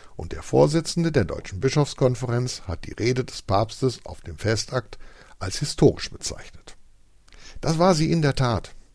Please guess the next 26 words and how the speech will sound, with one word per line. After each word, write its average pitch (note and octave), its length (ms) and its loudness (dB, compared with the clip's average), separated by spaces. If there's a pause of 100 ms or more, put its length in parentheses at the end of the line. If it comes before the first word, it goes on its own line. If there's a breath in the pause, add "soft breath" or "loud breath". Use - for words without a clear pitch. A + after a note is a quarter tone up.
(1300 loud breath)
Wie C#3+ 120 2
sich D3+ 160 2
die C#3+ 100 -2
Stärkung E3+ 500 2
der C#3+ 220 0
Ortskirchen D3 800 2
in A2+ 100 -4
der G2+ 120 2
Praxis - 540 -2
auswirken A#2+ 680 2
wird, A2+ 420 0
dürfte A#2+ 320 -2
man A2 220 2
allerdings G2+ 440 0
frühestens A#2 600 -2
in G2+ 140 -4
zehn A2 280 2
bis G#2 160 -4
fünfzehn G2 500 -4
Jahren F#2 380 0
sagen G#2+ 380 2
können. - 300 -8 (1040 loud breath)
Man F2 180 -4
kann C#3+ 280 4
davon D#3 340 -2 (100)
ausgehen, D3+ 640 -2